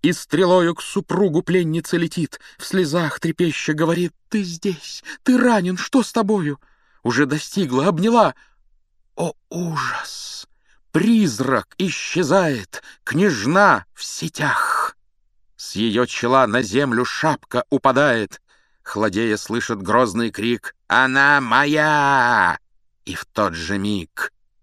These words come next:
зрит колдуна перед очами. Раздался девы жалкий стон, падет без чувств, и дивный сон объял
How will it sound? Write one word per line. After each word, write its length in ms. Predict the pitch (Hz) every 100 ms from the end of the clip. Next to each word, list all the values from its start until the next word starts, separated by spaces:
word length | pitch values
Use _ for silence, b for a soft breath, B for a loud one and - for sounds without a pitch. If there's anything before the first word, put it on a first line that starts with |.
| -
зрит 540 | 85 85 95 92 -
колдуна 720 | - 101 95 80 95 92 80 -
перед 260 | 80 82
очами. 540 | - - - 85 - - _ _ _ _ _ _ _ _
Раздался 960 | 82 98 110 87 85 123 117 95 - 92
девы 540 | 85 87 117 104 92
жалкий 560 | 87 98 113 90 - 71
стон, 640 | - - - 127 104 90 _ _ _ _
падет 440 | 120 120 147 147
без 460 | 110 95 151 139 -
чувств, 1000 | - - 196 185 151 - - - - _ _ _ _ _ _ _ _
и 140 | - 101
дивный 520 | 87 120 104 104 101
сон 800 | - - 101 110 107 90 78 - _ _ _ -
объял 760 | 87 78 85 80 82 82 78